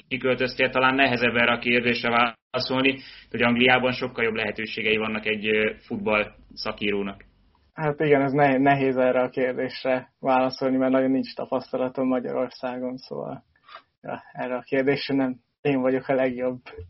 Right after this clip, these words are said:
Speaker 1: Az viszont egészen biztos,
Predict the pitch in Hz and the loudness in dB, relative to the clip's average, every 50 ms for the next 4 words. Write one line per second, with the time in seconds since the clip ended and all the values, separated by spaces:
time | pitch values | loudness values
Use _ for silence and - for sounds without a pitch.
0 | _ - - - _ _ _ _ _ _ _ _ _ _ _ _ - - 156 156 | _ -20 -20 -20 _ _ _ _ _ _ _ _ _ _ _ _ 2 2 4 4
1 | - 185 - - 190 - - 196 196 139 135 127 - 131 131 123 131 135 131 - | 4 2 2 2 0 0 2 2 6 6 6 4 4 0 0 2 0 0 -2 0
2 | - 143 - - - - - - | 0 0 2 2 -2 -6 -8 -12